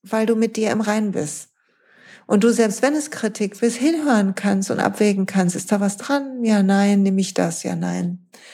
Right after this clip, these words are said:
Und in dir so einen Ort hast von Entspanntheit. Und dass, wenn du merkst,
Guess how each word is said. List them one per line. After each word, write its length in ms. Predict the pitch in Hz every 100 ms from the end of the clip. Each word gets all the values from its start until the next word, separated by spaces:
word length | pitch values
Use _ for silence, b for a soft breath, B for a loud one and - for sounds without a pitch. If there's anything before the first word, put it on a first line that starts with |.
| B B B B B B
Und 320 | 202 202 -
in 200 | 254 285
dir 180 | 285 240
so 100 | 226
einen 120 | 196
Ort 520 | - 196 208 247 247
hast 320 | 208 208 202 -
von 840 | - 190 180 180 180 180 - _ _
Entspanntheit. 920 | 180 180 - 208 202 175 170 - - _ _ _ _ _ b b b
Und 200 | 208 202
dass, 260 | 220 220 -
wenn 160 | 208
du 400 | 208 202 196 202 b b b b b b _ _
merkst, 880 | 190 202 220 240 262 262 - - -